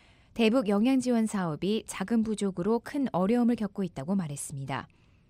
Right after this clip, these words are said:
실제로 이 기구의 대북 영양 지원은 올 들어 두 달 연속 감소했습니다.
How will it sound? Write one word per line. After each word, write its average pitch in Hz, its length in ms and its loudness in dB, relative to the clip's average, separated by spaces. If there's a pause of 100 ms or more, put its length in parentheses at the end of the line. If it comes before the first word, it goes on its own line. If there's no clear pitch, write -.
(560)
실제로 247 460 4
이 226 100 2
기구의 247 320 2
대북 226 380 0
영양 208 240 2
지원은 185 560 0
올 202 160 2
들어 220 320 0
두 - 160 -8
달 247 220 0
연속 170 280 -2
감소했습니다. 180 920 -4